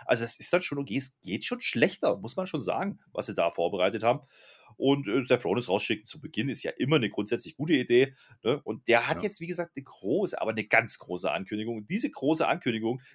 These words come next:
Speaker 1: da habe ich kurz überlegt, ob ich wieder abschalte, weil das war schon wieder so, "Och nee, W W E, warum denn?"
Speaker 2: Hätte es, hätte etwas Spannendes rauskommen können. Es kam nicht raus. Es ist einfach nur, der hat ja immer seine Mappe gehabt. Die letzten Wochen hat er sie vergessen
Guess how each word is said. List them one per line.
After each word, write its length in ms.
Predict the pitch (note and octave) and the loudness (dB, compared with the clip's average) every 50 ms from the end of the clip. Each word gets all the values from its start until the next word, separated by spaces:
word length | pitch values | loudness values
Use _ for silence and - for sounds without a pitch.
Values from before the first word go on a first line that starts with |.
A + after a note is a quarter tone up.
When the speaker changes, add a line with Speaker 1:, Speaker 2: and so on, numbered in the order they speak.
| _ - | _ 4
Speaker 1:
da 140 | - G2+ B2 | 4 6 8
habe 180 | D#3+ G3 G#3+ | 8 6 6
ich 60 | F#3+ F#3+ | 4 0
kurz 200 | G3+ G3+ - F3 | 0 0 2 4
überlegt, 300 | D#3+ D3 D3 D3+ C#3+ - | 6 6 6 6 6 4
ob 100 | A#2+ A2+ | 2 2
ich 60 | G#2 | 4
wieder 180 | G#2+ G#2 G2 | 6 6 6
abschalte, 460 | G#2+ - - - E3+ E3+ F3+ D#3+ A#2+ G2 | 6 6 4 6 4 4 6 4 4 4
weil 100 | F#2+ F#2+ | 4 4
das 260 | - B2+ - - - | 4 2 2 4 4
war 140 | F#3+ F#3 F#3 | 4 4 4
schon 140 | - D3+ | 4 4
wieder 160 | D3 D3 C#3 B2 | 6 6 6 6
so, 180 | B2+ C3 - | 4 2 2
"Och 160 | D3 - - | 0 -2 -2
nee, 260 | G#2+ F2 F#2 G#2 A2 - | 0 2 4 4 4 4
W 140 | G2+ F#2+ | 4 2
W 60 | F#2 F#2+ | 0 0
E, 180 | - E2+ F2+ | -2 2 6
warum 380 | D3 F3+ D#3+ C3 C3+ D3 E3+ E3 | 6 8 8 8 6 6 8 8
denn?" 280 | D3+ C3 A2 F2+ D#2+ - - _ _ _ - - _ _ _ _ - - - - - - - - - | 10 8 8 6 2 -10 -16 _ _ _ -18 -18 _ _ _ _ -12 -10 -8 -6 -4 -4 -4 -4 -4
Speaker 2:
Hätte 340 | - - A2+ C#3+ C#3+ - E3 | 0 2 2 2 4 2 2
es, 260 | B2 C#3 C3 - - - | 2 0 -2 -2 -6 -2
hätte 260 | - B2 - - C#3+ | 0 0 2 4 4
etwas 240 | B2+ C3 A#2 B2 A2+ | 2 2 2 0 0
Spannendes 400 | - - F#2+ G2 G#2+ G#2 G2 G#2 | 0 0 0 2 2 0 0 0
rauskommen 420 | E2 F2+ F#2 - - F#2 F2+ F#2+ F2+ | -2 -2 -4 -4 -4 -4 -4 -4 -4
können. 220 | - F#2+ F2+ F2 | -6 -6 -6 -6
Es 100 | F#2 - | -6 -2
kam 220 | - A#2+ A2 G#2+ | 2 2 2 4
nicht 180 | B2 C3 C3 - | 2 0 -2 -2
raus. 220 | G#2+ G#2 A#2 A2+ | -2 -2 -2 -2
Es 120 | A2+ A2+ A#2 | -4 -4 -2
ist 60 | C3+ | -2
einfach 200 | C#3+ C3+ B2+ C3+ | -2 0 0 0
nur, 100 | B2+ B2+ | 2 4
der 100 | A#2 B2+ | 4 4
hat 100 | E3 - | 4 4
ja 80 | G3+ D3+ | 4 4
immer 180 | F3 G#3 G3+ | 4 4 2
seine 200 | E3+ F3+ F3+ F3+ | 4 4 2 2
Mappe 260 | E3+ F3+ G#3+ - E3+ | 2 2 2 4 2
gehabt. 280 | G#2 G2+ G2+ B2 - - | 4 4 4 4 4 2
Die 40 | C3 | 2
letzten 280 | A#2+ C#3+ C#3+ - C3+ B2 | 2 2 0 0 -2 -2
Wochen 180 | C#3+ D3 C#3 | 0 0 0
hat 120 | C3 C3 C#3+ | 0 0 0
er 60 | C3 | 0
sie 160 | A#2+ B2 A#2+ | 0 0 0
vergessen 580 | B2 - G#2 F#2 D3 F3+ - - G#3+ A3 A3 | 0 0 0 0 0 0 -2 -2 -4 -4 -6